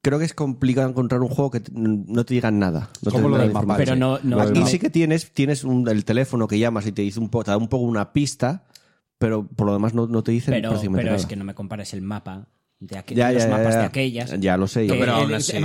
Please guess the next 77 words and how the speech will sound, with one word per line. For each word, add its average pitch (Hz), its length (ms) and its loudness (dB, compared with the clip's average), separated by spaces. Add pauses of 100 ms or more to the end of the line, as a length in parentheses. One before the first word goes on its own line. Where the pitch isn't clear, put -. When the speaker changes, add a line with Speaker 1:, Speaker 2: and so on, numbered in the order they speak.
Speaker 3:
ay, 175 120 2
me, 165 260 2
me 147 100 0
estoy 147 220 -2
perdiendo. 160 640 -2
Bueno, 110 260 -6
Speaker 4:
No - 60 -16
Speaker 3:
tampoco - 220 -4
Speaker 1:
Pero 127 100 4
aún 156 80 2
Speaker 3:
pasa - 20 2
Speaker 1:
así 185 140 2
te 170 80 2
Speaker 3:
nada. 139 100 -2
Speaker 1:
puedes 151 200 2
Speaker 4:
En 156 40 4
Zelda, 151 120 4
Speaker 1:
agastar. 135 240 2
Speaker 4:
en - 40 -2
Zelda 139 200 0
no 147 100 0
te 151 80 -4
perdías 110 340 -4
mucho. - 380 -14
Espera, 107 300 -4
Speaker 3:
No. 131 40 2
Speaker 4:
eh, 147 80 -2
espera, 131 240 -6
espera. - 220 -8
Pues 117 100 -4
Speaker 3:
No 120 40 0
Speaker 4:
sobre 120 80 2
Speaker 3:
eran - 20 -2
Speaker 4:
todo - 100 0
en 127 60 2
el - 20 4
agua 135 80 2
Speaker 3:
mapas 139 120 0
Speaker 4:
sí. 127 80 0
Speaker 1:
No, 135 40 4
no, 156 80 4
Speaker 3:
enormes. 156 220 0
Speaker 1:
pero 113 80 0
te 117 100 -2
puedes 127 220 0
Speaker 4:
Lo - 20 -2
Speaker 1:
atascar 143 200 0
Speaker 4:
digo 165 120 4
Speaker 1:
varios 220 140 2
Speaker 4:
porque, 165 140 -2
Speaker 1:
puntos, 175 120 -2
Speaker 4:
porque - 160 2
Speaker 1:
¿eh? 160 40 -4
Speaker 4:
como 127 500 -2
hay 120 160 0
un 151 80 2
montón 151 180 0
de 147 80 -2
zonas 143 240 -2
bloqueadas 143 380 0
hasta 104 100 -8
que 92 80 -10
tienes 113 160 -8
ciertas 127 240 -6
habilidades, 131 500 -2
aunque 104 220 -8
el 101 60 -6
juego 143 160 -2
no 151 100 0
te 151 100 -2
diga 147 140 -2
dónde 107 140 -2
tienes 120 240 -4
que 123 160 0
ir, 131 240 0 (580)
ahí 117 260 0
es, - 360 -4